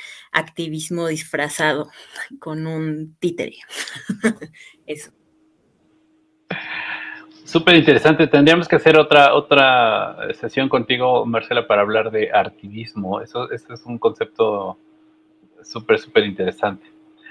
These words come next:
Speaker 2: Pero bueno, sí, eh, como, como ya lo mencionaron Yadira y, y Marcela, se, se salen muchos temas de repente cuando empezamos a hablar.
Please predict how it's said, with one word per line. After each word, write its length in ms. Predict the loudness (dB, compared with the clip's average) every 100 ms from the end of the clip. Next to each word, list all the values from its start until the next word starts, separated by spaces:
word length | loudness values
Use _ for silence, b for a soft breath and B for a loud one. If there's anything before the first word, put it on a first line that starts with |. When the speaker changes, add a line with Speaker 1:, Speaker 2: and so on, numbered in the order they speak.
| B B
Speaker 2:
Pero 160 | 6 8
bueno, 220 | 6 4
sí, 340 | 4 4 6 6
eh, 680 | 8 10 10 8 6 0 _ _ _ -20 _ _
como, 280 | -4 -2 -2
como 200 | -2 2
ya 120 | 4
lo 60 | 6
mencionaron 400 | 4 2 2 4
Yadira 480 | 4 4 2 2 -2
y, 320 | -6 -12 -12
y 40 |
Marcela, 460 | -10 -10 -4 0 0
se, 360 | 0 -2 -2 -6
se 480 | -8 -6 -6 -8 -2
salen 340 | 2 2 2
muchos 280 | 0 -2 -2
temas 240 | 0 0
de 60 | -2
repente 280 | -4 -2 0
cuando 180 | 0
empezamos 380 | -2 -2 -2 0
a 40 | 2
hablar. 280 | 2 0